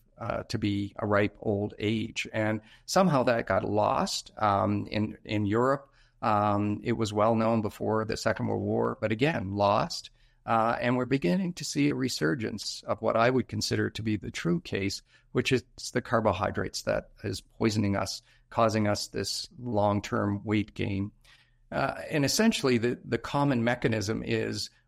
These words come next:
when you eat sugar, complex or simple sugars, um, insulin is produced.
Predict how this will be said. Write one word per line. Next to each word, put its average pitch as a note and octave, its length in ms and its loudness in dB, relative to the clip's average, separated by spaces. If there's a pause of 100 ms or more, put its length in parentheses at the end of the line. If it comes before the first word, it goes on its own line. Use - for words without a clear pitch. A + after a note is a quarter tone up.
when D#3+ 200 0
you D3+ 160 4
eat B2 180 0
sugar, B2 520 -2 (400)
complex B2 680 -2
or G#2+ 160 -2
simple A2+ 340 -2
sugars, B2+ 540 -4 (320)
um, A#2+ 720 2
insulin A#2+ 560 0
is A2 280 0
produced. G#2+ 600 -4